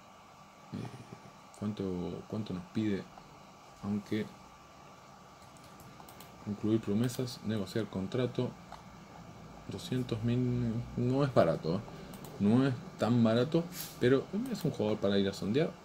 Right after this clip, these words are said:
a ver qué pasa. Y el último, el último de todos es Santiago Viglieri, ex Lanús, justamente treinta y tres años para él. Viene de Defensores de Villa Ramallo, jugó en Colón, salió de Lanús, como dijimos, donde no hizo demasiados goles.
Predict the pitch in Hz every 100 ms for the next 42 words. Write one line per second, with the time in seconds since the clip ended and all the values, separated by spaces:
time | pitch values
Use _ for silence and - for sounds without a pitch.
0 | - 98 95 - - - - - - 147
1 | 165 170 156 123 143 - - 135 113 -
2 | 90 92 117 104 98 104 - - 98 95
3 | 123 101 95 92 113 113 127 90 113 117
4 | 87 90 123 - - - 104 117 98 -
5 | 156 120 95 104 104 104 107 90 - 95
6 | 135 - - - - - - - - -
7 | - 113 117 98 107 - 101 98 98 -
8 | 113 107 - - 95 - 101 - - -
9 | 104 160 175 180 - - - - - -
10 | - - - - 104 104 98 160 175 90
11 | 87 82 82 110 156 - - - 90 92
12 | - - - 120 165 170 175 - 143 101
13 | 85 87 95 87 90 117 107 127 170 175